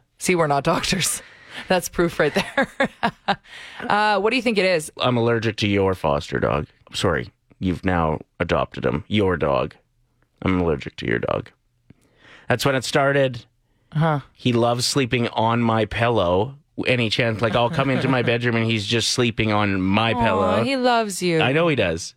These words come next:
Speaker 1: He's the best.
Speaker 2: But then I sleep on that pillow
Speaker 1: <laughs>
Speaker 2: and my ears are not happy with me.
Speaker 1: Get a cream for it or something. Don't kick us out.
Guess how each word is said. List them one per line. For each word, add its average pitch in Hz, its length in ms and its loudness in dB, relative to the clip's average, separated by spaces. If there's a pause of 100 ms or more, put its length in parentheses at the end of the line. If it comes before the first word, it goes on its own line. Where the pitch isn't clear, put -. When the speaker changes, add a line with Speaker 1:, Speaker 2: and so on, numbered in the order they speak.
(140)
Speaker 1:
He's 208 200 -2
the 208 80 0
best. 170 460 0
Speaker 2:
But 117 320 0
then 117 240 2
I 127 220 2
sleep 131 320 -2
on 110 140 0
that 98 220 0
pillow 92 400 2
Speaker 1:
<laughs> - 0 -
Speaker 2:
and 92 400 -2
my 98 220 2
ears 107 500 0
are 92 560 0 (240)
not 98 300 0
happy 80 360 -2
with 67 240 -2
me. 60 280 -6 (140)
Speaker 1:
Get 190 200 0
a 311 60 -6
cream 185 400 0
for 143 240 0
it 123 80 -2
or 131 60 -2
something. - 500 -8 (420)
Don't 170 200 0
kick - 220 -4
us 359 120 -2
out. 208 340 0